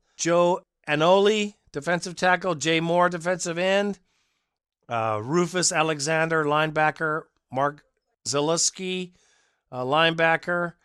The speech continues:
I don't even think we need any day, uh, defensive backs. We got plenty of defensive backs, and I don't even wanna say a defensive back, although he does have a list of them here. New York Raider Kev, the Raiders.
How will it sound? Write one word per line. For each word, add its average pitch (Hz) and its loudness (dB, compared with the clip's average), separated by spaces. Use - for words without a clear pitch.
I 131 -6
don't 160 0
even 165 -2
think 160 -6
we 160 -4
need 160 -2
any 143 0
day, 147 0
uh, 131 -4
defensive 131 -4
backs. 135 2
We 131 -10
got 127 -2
plenty 156 0
of 127 -6
defensive 131 -6
backs, 127 0
and 123 -8
I 135 -2
don't 139 -2
even 135 -2
wanna 123 -6
say 127 -4
a 123 -2
defensive 107 -10
back, 110 -6
although 123 -2
he 123 -6
does 120 -4
have 117 -6
a 110 -10
list 117 -8
of 110 -16
them 104 -10
here. 104 -8
New 156 0
York 185 4
Raider 175 2
Kev, 139 -2
the 214 10
Raiders. 202 6